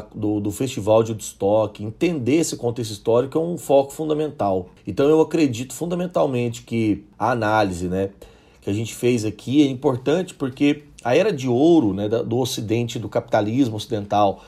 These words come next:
do posterior à Segunda Guerra Mundial e as consequências sociais, resultou desse movimento da contracultura.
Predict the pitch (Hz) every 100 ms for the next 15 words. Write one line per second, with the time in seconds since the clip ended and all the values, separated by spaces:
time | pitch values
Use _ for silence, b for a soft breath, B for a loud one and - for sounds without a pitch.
0 | B 107 - 147 156 131 135 135 123 120
1 | 120 113 113 113 101 110 120 104 - 143
2 | 147 - 120 - 120 - 104 107 156 156
3 | 98 - b b - 139 214 - 170 185
4 | 139 131 113 110 107 110 107 101 98 107
5 | 98 - 87 82